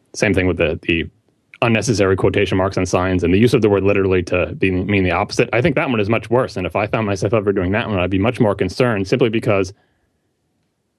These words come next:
there's no good alternative, and you're squat-, you're squatting on a legitimate meaning. Whereas I was saying that I have never heard anybody say, "I could care less," to mean anything other than "I couldn't care less." But then some people said, "Well, that's not actually true," because in,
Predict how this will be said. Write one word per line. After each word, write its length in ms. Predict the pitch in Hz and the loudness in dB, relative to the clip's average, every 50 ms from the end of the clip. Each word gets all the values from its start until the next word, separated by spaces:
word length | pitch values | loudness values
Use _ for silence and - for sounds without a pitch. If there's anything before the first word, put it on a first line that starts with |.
| _ _ _ _ _ _ - | _ _ _ _ _ _ -2
there's 260 | - 151 143 143 135 | 2 2 4 4 4
no 460 | 139 139 143 143 135 131 127 123 127 - _ - 143 | 4 2 4 2 2 2 0 0 -4 -8 _ -8 -2
good 180 | 135 151 139 | 2 2 2
alternative, 520 | 123 104 104 - - 127 113 107 98 90 85 | 2 0 -2 -2 -2 -2 0 0 -2 -2 -2
and 80 | 90 92 | -2 -4
you're 80 | 92 | -4
squat-, 360 | - - - - 120 113 120 - | -4 -4 0 0 2 2 0 -2
you're 160 | - 131 101 90 | -2 -2 -2 -2
squatting 600 | - - - - - 151 - 165 147 131 120 113 | -4 -6 -8 -4 0 0 2 2 2 0 0 -2
on 340 | 101 104 104 101 101 104 - - - | -2 -2 -4 -4 -6 -8 -10 -10 -6
a 140 | 127 110 107 | -4 -2 -2
legitimate 420 | 101 104 101 123 113 110 101 98 | -2 -2 -2 0 0 0 0 -2
meaning. 400 | 98 98 113 120 98 82 80 85 | -2 -2 -2 -2 -2 -4 -4 -2
Whereas 320 | 98 104 104 98 98 92 | 0 0 0 0 -2 -2
I 80 | 95 104 | -2 -2
was 140 | 113 113 110 | -2 -4 -2
saying 240 | - 107 98 98 95 | -2 -2 -2 0 -2
that 100 | 98 - - | -4 -2 -2
I 100 | 104 104 | -2 -2
have 100 | 98 92 | -2 -2
never 280 | 101 107 110 104 95 | -2 -2 0 0 0
heard 100 | 98 104 | 0 0
anybody 380 | 98 95 101 101 98 95 95 90 | 0 0 0 -2 0 0 -2 -2
say, 320 | - - 104 95 90 95 - - | -2 -2 0 0 0 -2 -2 -2
"I 100 | 117 110 | -4 -4
could 260 | 104 - - 147 127 - | -4 -2 -2 -2 -2 -2
care 200 | - 113 101 101 | -2 -2 -2 0
less," 340 | 98 95 92 90 - - - - | 0 -2 -2 -2 -4 -8 -12 -4
to 120 | - - | 0 2
mean 180 | 120 117 117 113 | 2 4 2 2
anything 380 | 110 117 123 123 107 107 113 113 | 0 0 0 0 0 0 -2 0
other 320 | 131 180 170 123 104 101 | 0 0 2 2 2 2
than 240 | 95 98 98 98 98 | 2 0 -2 -2 -2
"I 80 | 92 92 | -4 -4
couldn't 280 | 90 - 139 117 107 | -2 -2 0 0 -2
care 200 | - - 85 73 | -4 -6 -6 -8
less." 180 | 64 - - - | -8 -10 -14 -14
But 120 | - - | -6 -2
then 120 | 123 165 196 | 0 0 2
some 160 | - 202 151 | 2 2 2
people 160 | 147 135 139 | 2 0 0
said, 220 | 135 - 139 127 131 | 2 2 2 2 2
"Well, 80 | 123 | 0
that's 180 | 117 117 127 123 | 0 0 -2 -2
not 120 | 127 110 | -2 -2
actually 240 | 104 104 101 117 107 | -2 -2 -2 -2 -2
true," 180 | 98 - 135 113 | 0 2 2 2
because 300 | 117 101 110 101 87 92 | 2 0 -2 0 -2 -2
in, 160 | 95 - | -6 -6